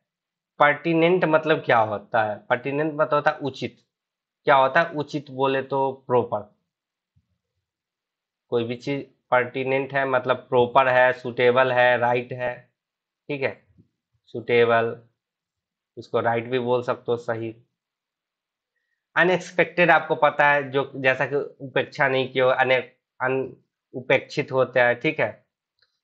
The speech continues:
तो मतलब कि अनडिटरमाइंड होता है, ठीक है। चलिए नेक्स्ट बात करते हैं। नेक्स्ट आपको ईडीएम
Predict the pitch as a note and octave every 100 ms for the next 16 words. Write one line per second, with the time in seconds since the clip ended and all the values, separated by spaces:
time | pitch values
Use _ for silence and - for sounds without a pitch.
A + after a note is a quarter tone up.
0 | _ B2 B2+ B2 C3+ D#3 D3 C#3 C3 C3
1 | B2+ B2 B2 B2 A#2+ A#2+ A#2 A#2 A#2 A#2
2 | _ _ _ C#3 B2 A2 _ _ _ _
3 | - A#2+ A#2+ A2+ A2+ - A2 G#2+ - G#2+
4 | - C3 _ _ _ _ _ _ _ _
5 | _ - B2 E3 F#3 E3 D#3+ F3+ D3+ C#3
6 | C3+ D#3